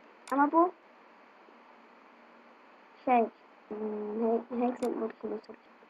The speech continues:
Neyse, sildikten sonra buna giriyoruz.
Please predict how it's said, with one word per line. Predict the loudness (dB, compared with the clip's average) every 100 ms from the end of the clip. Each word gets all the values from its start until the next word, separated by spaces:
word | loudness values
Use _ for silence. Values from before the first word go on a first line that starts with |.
| -20 -20 -20 -6
Neyse, | -6 -4 -4
sildikten | 0 2 8 8 10 6
sonra | 6 0 -2 -4 -2
buna | 0 2 0 -6 -16 -20 -20 -8 -4 -4 -8 -10 -10 -6 0
giriyoruz. | 4 6 4 2